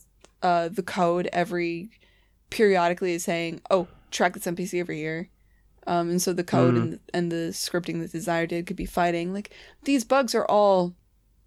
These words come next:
Speaker 1: understandable bugs. They're all things you see right up until the end of development.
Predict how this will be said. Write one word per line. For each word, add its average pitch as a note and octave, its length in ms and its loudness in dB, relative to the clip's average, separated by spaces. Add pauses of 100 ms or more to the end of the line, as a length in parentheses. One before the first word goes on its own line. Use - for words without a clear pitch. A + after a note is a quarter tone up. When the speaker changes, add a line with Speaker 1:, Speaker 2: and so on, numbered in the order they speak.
(760)
Speaker 1:
understandable F#3 720 0
bugs. F3 380 -4
They're E3+ 100 0
all E3 140 -2
things E3+ 280 -6
you G3 80 -6
see - 220 -4
right G1+ 180 -4
up - 100 -12
until G3+ 220 -6
the - 80 -10
end - 120 -6
of G3 80 -8
development. - 560 -6